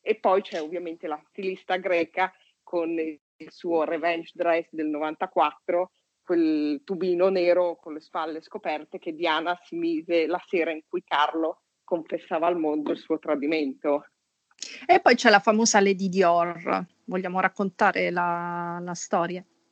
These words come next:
Speaker 1: Beh, bellissima, ci sono, ah, e c'è anche la, una borsa di Tod's, eh, intitolata a, a Diana, e poi c'è questa qui famosissima di Christian Dior, che in realtà nasceva con un altro nome,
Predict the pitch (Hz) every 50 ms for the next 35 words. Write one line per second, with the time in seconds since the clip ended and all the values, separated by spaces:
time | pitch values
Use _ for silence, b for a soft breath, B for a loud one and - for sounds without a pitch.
0 | _ _ _ _ _ _ _ _ _ _ - 226 - - 190 190 208 233 254 294
1 | 269 - 196 180 - 208 190 - - 214 208 208 208 208 202 196 196 190 190 185
2 | - _ _ _ _ _ - 185 196 190 185 180 190 185 185 - - 214 202 208
3 | 220 - 233 202 196 190 185 185 180 185 185 185 190 196 196 185 180 208 214 220
4 | 220 - - 226 208 190 196 - - 247 233 202 185 180 170 185 180 190 190 175
5 | 175 175 170 170 170 175 175 175 _ 196 175 - - 175 175 180 175 170 185 -
6 | _ - 156 160 156 160 165 160 - _ _ _ _ _ _ _ _ - - -
7 | 160 147 156 151 147 160 156 147 143 - - - 165 160 180 175 165 156 143 147
8 | 147 156 160 180 190 202 - - 185 175 - - 208 185 175 156 - - 170 -
9 | 175 175 190 180 - - 196 180 - 165 165 175 180 - 202 190 - - 170 165
10 | 160 151 156 165 160 165 160 156 - - 180 175 - - 190 185 214 208 175 -
11 | - - 180 185 180 190 190 185 - 226 220 202 190 185 - - - 254 220 196
12 | 165 - - 185 180 180 180 175 180 190 _ 220 214 226 208 180 180 165 180 185
13 | 202 220